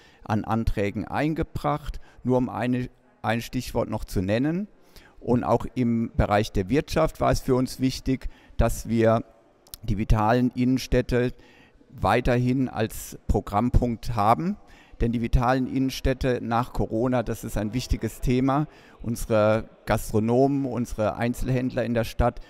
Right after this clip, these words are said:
wir wollen eine Perspektive bieten, wir wollen aber auch die Räume neu nutzen. Und wenn wir f-, über den Neuzuschnitt von Straßenräumen nennen, äh, reden, über die Neuverteilung,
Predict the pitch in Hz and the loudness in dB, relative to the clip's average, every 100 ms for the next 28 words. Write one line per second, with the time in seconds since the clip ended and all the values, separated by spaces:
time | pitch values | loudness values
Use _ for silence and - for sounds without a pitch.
0 | - - 98 110 104 113 - 110 - 110 | -14 -6 0 0 2 0 6 6 6 -2
1 | - 127 143 147 - 147 143 135 123 120 | 0 0 2 0 0 0 0 0 2 2
2 | 123 107 - 120 120 120 113 - 156 170 | 2 0 0 0 0 -2 -2 2 2 4
3 | 113 92 - - - - 113 113 123 117 | 2 0 -4 -20 -16 -4 2 4 4 2
4 | 117 - 90 92 117 _ - _ - - | -2 -6 -6 -6 -10 _ -20 _ -20 -14
5 | - 107 120 123 131 - 127 117 113 117 | -4 0 2 2 0 -2 2 2 4 2
6 | 127 143 - 139 - 131 - 117 110 113 | 2 2 0 -4 -2 -2 0 0 0 -4
7 | - - - 117 160 - 156 139 135 110 | -10 -2 2 6 6 4 0 6 6 8
8 | 98 92 - - 95 95 90 87 - 101 | 4 -2 -8 -8 -2 -2 -2 -4 -6 -2
9 | 92 95 101 92 87 95 98 101 101 95 | 0 0 0 -2 -2 -4 0 0 2 0
10 | 110 135 170 120 - 101 98 95 92 | 2 4 4 4 4 2 2 2 0